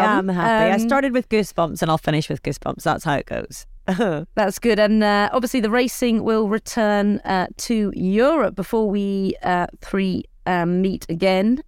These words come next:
Speaker 1: Um, we'll have the en route will already be checked off. So that's the real tester, isn't it? That's the real time when we can see how all of these teams and riders,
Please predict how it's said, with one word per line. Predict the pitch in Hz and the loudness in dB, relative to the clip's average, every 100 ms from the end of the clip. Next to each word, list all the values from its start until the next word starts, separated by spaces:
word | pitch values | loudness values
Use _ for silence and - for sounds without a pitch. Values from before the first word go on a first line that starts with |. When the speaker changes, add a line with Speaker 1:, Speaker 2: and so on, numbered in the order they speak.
| - | -2
Speaker 1:
Um, | 185 180 185 190 - - - - | 0 2 2 0 -2 -12 -12 -2
we'll | 196 196 | 0 0
have | - 208 196 - | 2 0 0 -2
the | 202 202 - | -2 0 2
en | 208 254 | 2 2
route | 247 214 | 2 -2
will | 226 | -2
already | 226 220 208 202 | 0 2 0 0
be | 214 208 - - | -2 -2 -4 -8
checked | - 254 - - | -4 -4 -2 0
off. | 277 - | 0 2
So | 214 208 | 2 2
that's | 240 - | 2 0
the | - | -2
real | 214 233 208 | 2 2 2
tester, | - - 190 185 | -2 -4 -2 -2
isn't | 185 | 0
it? | 185 - | -2 -2
That's | - | -4
the | 190 | -2
real | 190 185 | 0 0
time | - 180 175 | 0 -2 0
when | 170 | -2
we | |
can | - 175 | -4 -6
see | - - 180 170 - - - | -4 0 0 -2 -8 -20 -8
how | 226 220 214 | 0 2 2
all | 226 214 202 | 0 0 0
of | 170 | 0
these | 190 190 190 - - | 0 2 0 -2 -10
teams | - 214 196 180 | -4 0 2 0
and | 175 | 0
riders, | 170 170 170 165 | 0 0 0 -2